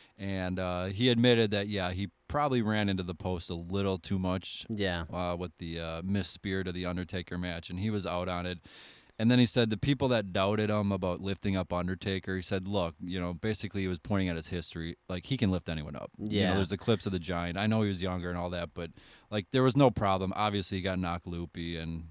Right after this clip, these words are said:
Speaker 2: Well, maybe don't bang your head into a steel door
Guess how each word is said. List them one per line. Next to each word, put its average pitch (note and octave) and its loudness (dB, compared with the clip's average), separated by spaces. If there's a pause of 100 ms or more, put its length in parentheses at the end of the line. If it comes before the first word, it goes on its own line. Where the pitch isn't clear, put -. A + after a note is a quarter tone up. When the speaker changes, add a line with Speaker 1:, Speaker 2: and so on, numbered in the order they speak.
Speaker 2:
Well, C#3 -4
maybe C#3+ -4 (140)
don't B2+ -4
bang A#2+ 0
your C3 0
head G#2+ 0
into G#2+ -4
a G2+ -2
steel A#2+ 0
door G2+ 0